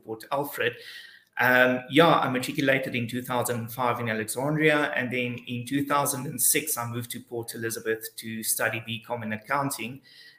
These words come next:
at N M M U. Since then, I think it was Feb twenty ten that I joined Mazars. Uh, it's an international accounting and audit firm. Uh, I did my articles there, and since then I've just been promoted through the ranks to, to my current position that I hold there.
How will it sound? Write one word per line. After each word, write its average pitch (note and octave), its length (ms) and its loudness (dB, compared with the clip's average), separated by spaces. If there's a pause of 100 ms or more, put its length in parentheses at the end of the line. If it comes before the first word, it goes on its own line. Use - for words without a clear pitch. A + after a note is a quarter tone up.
at A2 320 4
N B2 140 2
M B2 100 2
M A#2 200 0
U. A#2+ 380 4 (160)
Since C#3+ 440 4
then, C#3 260 4
I B2 180 -2
think B2 400 -4
it A2 180 -8
was A#2+ 300 2 (100)
Feb D3 220 0
twenty B2 400 -6
ten F3 380 2
that A#2+ 180 4
I A#2+ 240 0
joined B2 300 -4
Mazars. A#2 640 -2 (440)
Uh, A2+ 260 2
it's - 140 0
an A#2 120 0
international A#2 720 -2
accounting A2+ 760 -4
and G#2 140 -10 (100)
audit C#3+ 280 0
firm. C#3 500 4 (400)
Uh, A#2 340 2
I A#2+ 60 -2
did B2 180 0
my C3 60 0
articles D#3+ 560 4
there, D#3+ 340 6
and C#3 160 0
since C#3 200 -2
then C3 160 2
I've B2+ 200 -2
just - 280 -4
been A#2 260 -4
promoted A#2 460 -6
through A#2 160 -4
the A2 120 -6
ranks A2+ 420 0
to, A2 300 -4
to A2 200 -14
my A2 80 -8
current D3 340 0
position A2+ 480 -4
that A2 160 -2
I G#2+ 60 0
hold A2 340 -4
there. A2+ 200 0